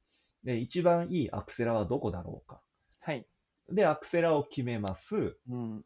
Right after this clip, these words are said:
Speaker 1: で、アクセラと多分めっちゃ詰めの交渉するんですよね。
Speaker 2: はい。
Speaker 1: あの、こういう風な目的が、いや、あ、べ-、べき論ですよ。こういう風な目的で、
Speaker 2: うん。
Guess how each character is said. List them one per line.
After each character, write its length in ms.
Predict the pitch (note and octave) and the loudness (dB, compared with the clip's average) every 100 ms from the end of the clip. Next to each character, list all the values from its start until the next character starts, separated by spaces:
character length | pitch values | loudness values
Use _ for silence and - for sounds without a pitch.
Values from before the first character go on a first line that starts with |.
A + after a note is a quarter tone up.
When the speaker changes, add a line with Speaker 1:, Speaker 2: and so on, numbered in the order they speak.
| - | -2
Speaker 1:
で、 180 | G#3+ F3+ | 2 2
ア 100 | G3 | 0
ク 120 | - | -2
セ 140 | G3 | 2
ラ 100 | F3+ | 2
と 80 | F3 | 2
多 100 | D#3 | -2
分 180 | G#2+ F2 | -4 -2
め 100 | A#2 | -4
っ 80 | - | -4
ち 80 | G3 | -6
ゃ 40 | |
詰 260 | - F#3 F3+ | -4 -2 -2
め 40 | |
の 80 | E3 | -2
交 240 | - D3+ | -2 -2
渉 160 | D3 B2 | 0 -2
す 120 | - | -2
る 60 | G2+ | -6
ん 60 | |
で 60 | F#2 | -6
す 60 | - | -14
よ 80 | |
ね。 180 | - G2 _ _ | -14 -16 _ _
Speaker 2:
は 140 | - D3 | -6 -4
い。 80 | A2+ | -2
Speaker 1:
あ 100 | G2 | -4
の、 100 | F#2+ | -2
こ 260 | D3+ D3+ | 2 6
う 60 | D3+ | 6
い 60 | |
う 100 | D3 | 4
風 180 | C#3+ D3+ | 4 2
な 80 | G2+ | 2
目 180 | F#2+ - | -2 -6
的 240 | G#2 A2 | -8 -2
が、 240 | G#2 G2+ - _ _ _ - | -2 -2 -6 _ _ _ -4
い 60 | |
や、 140 | C3 C#3+ | 0 0
あ、 40 | C3 | 6
べ-、 160 | C3+ | 6
べ 160 | C#3 C3+ | 8 6
き 80 | C3 | 4
論 100 | G2 | 0
で 60 | |
す 60 | - | -2
よ。 140 | A2+ - | -8 0
こ 140 | D3 | 4
う 60 | D3 | 4
い 40 | |
う 40 | D3 | 4
風 100 | D3 | 0
な 100 | G2 | 0
目 240 | G2+ B2+ | 0 0
的 260 | A2 A2 D3 | -2 0 2
で、 180 | F3+ | 2
Speaker 2:
う 40 | |
ん。 40 | - | 0